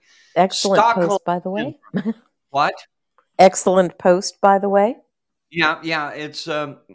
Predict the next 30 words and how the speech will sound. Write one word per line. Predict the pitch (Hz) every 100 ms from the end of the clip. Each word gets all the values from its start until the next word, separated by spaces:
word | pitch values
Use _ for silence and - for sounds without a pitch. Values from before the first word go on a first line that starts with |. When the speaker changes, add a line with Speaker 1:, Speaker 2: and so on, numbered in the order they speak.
| -
Speaker 2:
uh, | 135 139 131 -
my, | 143 156 160
Bert | 151 - 233 277 - -
the | 175
Samoan | - 185 165 190 170 143
lawyer | 120 131 127 113 90 87 _
tipped | - 104 -
me | 214 -
to | -
Speaker 1:
<laughs> | 190 -
Speaker 2:
this. | 190 - - 92
Uh, | 90
it, | - 104 _ 87
it's | 95
what | 104 110
I, | 98 -
what | 101 107 104
I've | 92 -
got | 98 95
to, | 104 -
is | - 98 107
all | 110 113
I've | 101 98
got | 98 -
to |
say. | 92 - 107 95 92 _ _ _ _ _
Uh, | 120 117 113 110
and, | 120 113
and, | - 113 - _ _ _
and | 120 127